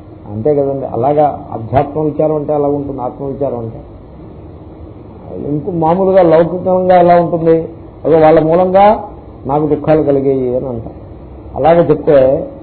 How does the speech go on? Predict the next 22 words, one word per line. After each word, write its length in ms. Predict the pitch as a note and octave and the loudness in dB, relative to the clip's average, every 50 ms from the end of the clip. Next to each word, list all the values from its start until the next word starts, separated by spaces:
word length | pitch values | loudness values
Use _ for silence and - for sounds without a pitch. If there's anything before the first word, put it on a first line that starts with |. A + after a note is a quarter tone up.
| - - - - - | -20 -20 -14 -10 -4
అది 120 | C3 C#3 | 2 4
what 280 | C#3+ C#3 C#3 C3+ C#3 C#3 | 4 4 4 2 0 -2
kind 260 | C#3+ D3 D#3 D3+ D#3 | -2 -2 -2 0 0
of, 120 | D#3 D3 | 0 -2
uh, 400 | - - C3+ C#3 C3+ C3 C3+ D3+ | -2 -2 -2 -2 -2 -2 -4 -4
thing 200 | C#3 D3 C#3+ C3+ | -4 -2 -2 -2
it 80 | C#3 C#3 | -2 -4
is? 140 | B2 G#2+ G#2 | -6 -6 -4
దాంట్లో 280 | B2 C3+ C#3+ C#3 D#3 | -4 -4 -2 0 2
ఆత్మ 300 | D3 C#3 C#3+ C#3+ - D#3+ | 2 2 0 -2 -4 -4
విచారం 400 | D#3 D3 C#3 D3+ D3 D3+ D3+ C#3+ C#3 | -2 0 0 0 0 0 0 -2 -4
ఏమున్నది? 400 | C#3 C3+ C3+ C3 B2 B2+ C3 C3+ - - - - - - - - - | -4 -4 -4 -6 -6 -8 -8 -10 -12 -16 -20 -20 -20 -20 -18 -16 -6
అంతా 160 | - B2+ C#3 | -2 0 0
కూడా 160 | C#3+ D3+ D#3 | 2 2 2
బహిర్ముఖత్వమే. 1040 | D3+ C3 C3+ A#2 D#3 D3+ E3 E3 D3+ - E3 D#3+ - D#3 D#3+ D#3+ D#3+ D#3 D#3 D#3 D#3 | 2 2 0 0 0 0 -2 -2 -2 -2 -4 -6 -4 -2 -2 0 0 -2 -2 -2 -2
బహిర్ముఖులు, 500 | C#3 C3+ B2+ D3 D3 D#3+ D#3 C#3+ D3 D3+ | -2 -2 0 -2 -2 -2 -4 -4 -2 -4
మనుషులు 460 | C#3 B2+ C3 C3+ D3+ D3 - D#3 D#3 | -4 -4 -6 -6 -8 -6 -6 -6 -6
బహిర్ముఖులుగా 680 | D3+ C#3+ C3+ A#2+ D3 D#3 D3+ D3+ C#3 C#3+ D3 C#3+ D3 D3 | -4 -4 -2 -2 -2 -2 -2 -4 -4 -4 -4 -2 -2 -2
ఉంటారు, 380 | D3 C#3 B2+ - C#3 C3 B2 - - - - - - - - - - - - | -2 -4 -6 -6 -8 -8 -8 -12 -14 -18 -20 -20 -20 -20 -20 -20 -14 -6 -4
బహిర్ముఖంగానే 720 | A#2 A#2 D3+ D3 D#3 D3+ - D#3 D3+ D#3 D#3 D#3 D#3+ D#3+ D#3+ | -2 0 0 0 0 0 -2 -2 -2 0 0 0 0 0 0
బతికేస్తూ 500 | D3+ C#3+ C3+ - C#3+ D#3 D#3 - - D3+ | 0 -2 -2 0 0 -2 0 0 -2 -2
ఉంటారు. 320 | D3+ D3 B2+ C3+ B2 A2+ | -2 -2 -4 -6 -6 -6